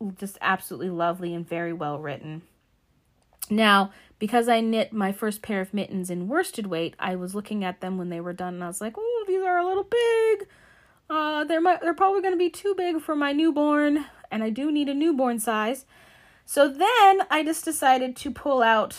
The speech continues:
the cream color of the Brava Sport that I am using for my Heart of the Forest mitts,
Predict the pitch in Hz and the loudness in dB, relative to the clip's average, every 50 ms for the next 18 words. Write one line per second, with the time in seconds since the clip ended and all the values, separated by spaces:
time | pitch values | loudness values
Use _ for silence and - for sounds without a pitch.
0 | - - - - - - - _ _ 220 208 226 240 233 226 233 233 220 - - | -18 -20 -20 -20 -20 -20 -20 _ _ -8 -6 -4 -4 -4 -4 -6 -8 -10 -10 -6
1 | - 339 370 392 392 381 - - 302 254 240 240 226 226 233 226 220 - 233 220 | -4 -2 -2 -2 -2 -4 -4 -2 0 0 2 2 0 0 0 -2 -2 -2 -2 -2
2 | 214 208 208 208 214 220 226 240 240 233 240 - - - - - - _ _ 320 | -2 -4 -6 -2 2 4 6 6 6 6 4 0 0 -4 -8 -10 -12 _ _ 2
3 | 392 453 427 196 - - - - - - 233 220 220 220 220 220 220 214 220 226 | 4 4 4 4 2 -2 -10 -16 -14 -10 -4 -2 -2 0 0 0 0 0 0 -2
4 | 247 254 247 - 262 262 240 - - 247 233 233 233 226 214 214 208 - 240 233 | -2 -4 -4 -4 -6 -6 -6 -4 -2 -2 0 0 0 -2 -2 -2 -2 -2 0 0
5 | 240 226 220 214 190 196 - - - 427 453 339 233 226 - - - 226 220 214 | 0 -2 -4 -8 -8 -10 -8 -6 -4 -2 0 -2 -2 -4 -6 -12 -10 -8 -8 -8
6 | - - - - - | -10 -12 -16 -18 -18